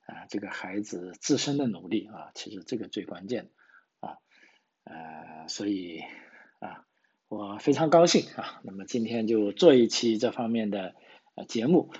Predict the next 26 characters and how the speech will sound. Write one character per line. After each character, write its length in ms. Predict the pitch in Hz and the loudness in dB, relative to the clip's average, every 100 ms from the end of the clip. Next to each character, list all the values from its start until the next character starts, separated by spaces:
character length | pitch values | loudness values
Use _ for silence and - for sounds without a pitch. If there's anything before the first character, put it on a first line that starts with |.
| - _ | -20 _
啊， 140 | 104 | 0
因 160 | 131 151 | 2 6
为 160 | 151 | 6
不 140 | 139 143 | 8 4
少 280 | 117 101 | 4 -2
留 220 | 95 113 127 | 2 2 2
学 260 | - 110 | 2 0
澳 220 | 120 139 | 4 4
洲 240 | 110 120 117 | 6 4 4
的， 260 | 104 90 _ _ _ _ | 2 -2 _ _ _ _
呃， 460 | - 90 92 - 87 | -12 -12 -10 -12 -14
这 120 | - 95 | -10 -8
个 300 | 98 90 87 | -8 -10 -2
家 200 | 127 123 | 2 2
长 260 | 117 - | 2 -2
都 120 | 123 120 | -2 -2
很 220 | 98 95 | -4 0
关 220 | 143 156 | 4 4
心 260 | 147 156 139 | 6 4 4
啊， 160 | 107 - | -6 -12
比 120 | - | -10
如 120 | 95 | -8
说 260 | - 104 98 | -8 -6 -6
来 140 | 95 | -4
澳 240 | 110 123 120 | -2 0 6
洲， 360 | 127 127 - | 8 8 4